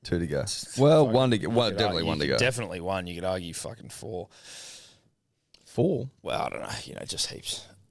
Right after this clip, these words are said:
Speaker 1: Sure.
Speaker 2: You could definitely argue two.
Speaker 1: Mm.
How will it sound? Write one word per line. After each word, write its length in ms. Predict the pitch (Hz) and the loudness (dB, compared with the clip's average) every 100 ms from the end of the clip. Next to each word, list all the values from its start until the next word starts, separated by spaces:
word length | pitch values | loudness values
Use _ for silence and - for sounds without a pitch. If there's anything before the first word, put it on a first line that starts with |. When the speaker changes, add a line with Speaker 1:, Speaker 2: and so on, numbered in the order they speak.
| _ _ _ _ _ _ _ _ _ | _ _ _ _ _ _ _ _ _
Speaker 1:
Sure. 260 | - - 117 - | -10 -10 -12 -14
Speaker 2:
You 140 | 123 117 | -8 -2
could 80 | |
definitely 300 | 110 117 107 | 0 2 0
argue 220 | 82 82 71 | -4 -6 -6
two. 300 | - 50 - _ _ _ _ _ _ _ _ _ _ _ _ _ _ _ - | -6 -6 -10 _ _ _ _ _ _ _ _ _ _ _ _ _ _ _ 0
Speaker 1:
Mm. 340 | 180 160 156 | 4 6 4